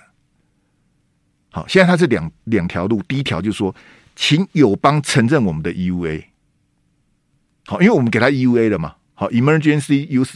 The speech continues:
Authorization，我们给他E U A了。说，哎，那，那你，你要，你要我们送高端给你，那你要承认我们的E U A，这是第一招。第二招就是说，你们自己国家，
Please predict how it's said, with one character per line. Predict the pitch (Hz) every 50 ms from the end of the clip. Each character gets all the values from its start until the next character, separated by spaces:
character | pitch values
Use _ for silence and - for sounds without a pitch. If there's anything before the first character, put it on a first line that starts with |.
| - -
Authorization， | 117 104 - 107 107 110 110 120 127 127 - - 101
我 | 95 92
们 | 101
给 | 95 107
他 | 110 113
E | 120 117
U | 110 110 110 101
A | 92
了。 | 87 73 80
说， | 107 127
哎， | - 202 220
那， | 214 190 196 170 -
那 | - 190 190
你， | 151 127 117 - 143 - _
你 | - 131 127
要， | 160 180 160 165
你 | - 123
要 | 127 151 165 160 - _
我 | - 120
们 | 104 107
送 | 107 - 165 139
高 | - 131 127
端 | - 131 117
给 | - 117
你， | 107
那 | 139
你 | 123 107
要 | 120 120
承 | - - 101
认 | 117 117
我 | 101
们 | 82
的 | 78
E | 82 90 90
U | 90 87 82
A， | 80 78
这 | - 127 110
是 | 110
第 | 101 - 98 90
一 | 85
招。 | 85 82 80 - - - - - - - - - _ _ _ _ _ _
第 | - 285 277
二 | 247 226
招 | - 214 208
就 | 214
是 | 190
说， | - 214 214 - - _ _
你 | - 160 147 135
们 | 131 139 143
自 | 139 - 214
己 | 139 113 110
国 | 95 113 107 107
家， | 107 120 113 110 107